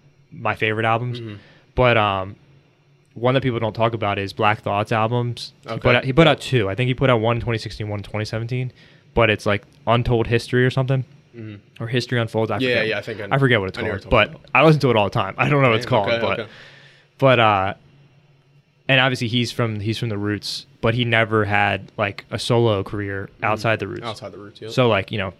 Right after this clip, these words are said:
Speaker 1: Things Fall Apart was great and all their other albums were awesome, but, like, he, um, he never had, like, his own solo career. So him putting out that solo album was, like, kind of his first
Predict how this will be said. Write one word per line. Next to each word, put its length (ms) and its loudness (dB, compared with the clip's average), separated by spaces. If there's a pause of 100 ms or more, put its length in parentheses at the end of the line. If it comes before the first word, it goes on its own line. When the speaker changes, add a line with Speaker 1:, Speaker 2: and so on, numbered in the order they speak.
Speaker 1:
Things 160 -6
Fall 140 -2
Apart 320 -2
was 100 -10
great 320 -6
and 200 -12 (100)
all 160 -6
their 120 -4
other 140 -6
albums 460 -10 (680)
were 120 -4
awesome, 380 -2
but, 220 -2
like, 360 -6 (520)
he, 360 -2
um, 500 -4 (840)
he 180 -2
never 240 2
had, 360 0
like, 160 -6
his 140 -4
own 180 -2
solo 360 0
career. 320 -4
So 180 -4
him 200 0
putting 260 0
out 220 -2
that 220 -2
solo 480 -4
album 360 -4
was, 120 -12
like, 140 -8
kind 160 -6
of 60 -10
his 140 -10
first 400 -6